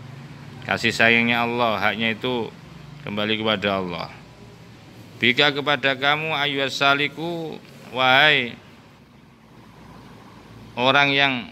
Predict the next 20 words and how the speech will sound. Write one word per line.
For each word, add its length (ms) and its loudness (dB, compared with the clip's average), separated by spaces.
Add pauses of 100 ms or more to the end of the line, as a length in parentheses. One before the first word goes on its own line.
melakukan 800 -2
suluk 480 -4
atau 320 -4
perjalanan 560 0
menuju 400 -4
kepada 400 -4
Allah. 240 -10 (1500)
Famin 240 2
lutfi 400 2
ini 80 0
menjadi 640 2
apa 160 0
ini? 160 -2
Menjadi, 880 -4
eh, 320 -6
khobar 400 -4
muqaddam, 560 0
ya. 240 4 (1120)
Famin 320 0
lutfihi. 560 -2